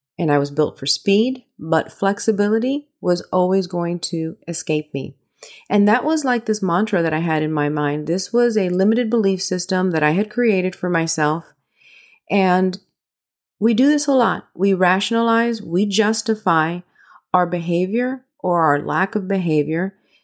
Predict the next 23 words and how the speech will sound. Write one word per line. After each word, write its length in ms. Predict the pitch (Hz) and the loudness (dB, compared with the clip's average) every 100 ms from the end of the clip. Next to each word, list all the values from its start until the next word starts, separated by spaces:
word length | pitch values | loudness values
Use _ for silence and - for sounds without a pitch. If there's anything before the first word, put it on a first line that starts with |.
| _ | _
to 100 | - | -4
fit 360 | 208 - 277 277 | -2 0 0 2
whatever 480 | 220 214 208 226 285 | 0 2 0 0 -2
picture 460 | - 254 254 220 | 0 -4 0 0
is 140 | 196 185 | 0 0
already 420 | 180 180 175 170 | 0 0 0 -4
in 80 | 160 | -4
our 160 | 156 | -4
mind. 420 | 185 226 170 151 156 _ _ - - _ _ _ - | 0 0 0 -4 -10 _ _ -20 -20 _ _ _ -2
And 480 | 226 214 208 208 190 | 0 2 2 0 -2
when 220 | 208 220 | 0 2
we 100 | 226 | 2
do 220 | 214 370 | 2 2
that, 320 | 233 160 170 - _ - | 0 -2 -4 -10 _ -6
I 140 | 220 - | -6 -4
just 340 | - 262 269 | -4 -2 -2
want 220 | 285 277 262 | -2 -2 -2
you 20 | |
to 80 | 269 | -4
think 300 | - 262 254 | -2 -2 -2
of 120 | 233 | -2
the 120 | 226 | -4
phrase 600 | - 220 214 214 208 - | -2 2 4 2 0 -6